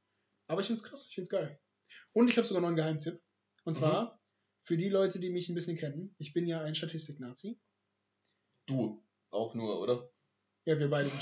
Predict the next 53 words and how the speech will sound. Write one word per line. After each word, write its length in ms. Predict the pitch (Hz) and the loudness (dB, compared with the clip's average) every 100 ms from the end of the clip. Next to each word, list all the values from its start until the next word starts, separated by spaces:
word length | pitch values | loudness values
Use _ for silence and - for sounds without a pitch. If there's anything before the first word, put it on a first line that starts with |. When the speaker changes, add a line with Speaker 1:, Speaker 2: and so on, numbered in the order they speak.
| - | 6
Speaker 2:
<laughs> 180 | 180 - | 6 8
Ich 40 | |
wollte 200 | 139 - | 10 10
grad 100 | 170 | 12
Speaker 1:
Statistik-Nazis. 640 | - 185 160 - - - 175 | 12 12 12 8 0 0 2
Speaker 2:
sagen, 100 | 170 | 4
Speaker 1:
Und 80 | |
Speaker 2:
also 160 | 170 131 | 6 6
das 140 | 123 | 2
hast 160 | 135 139 | 2 -4
du 40 | |
mir 40 | - | -10
jetzt 60 | - | -20
nicht 120 | - | -20
wegnehmen. 320 | _ _ _ | _ _ _
Speaker 1:
ich, 340 | 202 165 - 165 | -2 0 0 4
äh, 440 | 160 160 165 160 | 10 10 10 6
habe 240 | - 202 233 | 6 4 4
auch 40 | |
schon 120 | - | 2
mit 80 | 202 | 0
ein 100 | 190 | 0
paar 140 | 196 196 | 0 0
Leuten 220 | 202 180 | 0 0
darüber 260 | 165 165 | 0 0
geredet, 340 | 156 180 226 165 147 | 0 2 2 0 -2
wie 280 | 147 220 233 220 | 2 2 2 0
ich 200 | 202 175 | -4 -2
neue 240 | 180 180 | 0 0
Musik 360 | 170 156 170 156 | 0 -4 -4 -4
höre. 260 | 139 117 _ _ _ _ _ _ _ _ _ | -6 -6 _ _ _ _ _ _ _ _ _
Und 100 | 151 | -6
zwar 240 | 143 190 170 | 0 2 2
habe 180 | 170 | 0
ich 180 | 160 - | 0 0
immer 300 | 202 262 269 | 2 2 2
quasi 540 | 254 185 180 180 190 - | -2 -2 -2 -2 -4 -2
eine 400 | 160 160 156 156 | -2 0 0 0
dauerhafte 640 | - 214 226 208 - 208 185 | 2 2 4 0 0 2 2
Rotation 880 | 180 180 160 - 180 226 247 254 - _ | 0 -2 -2 -2 0 0 0 -2 -6 _
in 180 | 196 226 | -4 -2
einer 240 | 175 165 | 0 0
Woche 220 | 196 202 208 | 0 0 -2
von 260 | 180 165 | -2 -2
sechs 360 | 147 165 - - | 0 -2 -4 -10
Alben. 340 | 131 113 117 - | -12 -12 -14 -8
Speaker 2:
Mhm. 320 | 131 208 - _ _ | -4 -4 -6 _ _
Speaker 1:
Und 140 | 135 127 | -14 -10
freitags, 560 | - 208 240 277 - | 0 0 2 0 -2
wenn 80 | 151 | -6
neue 120 | 139 139 | -6 -6
Musik 340 | 139 196 - | -6 -6 -2
rauskommt, 540 | 233 - 220 254 277 | -4 -2 -2 -4 -6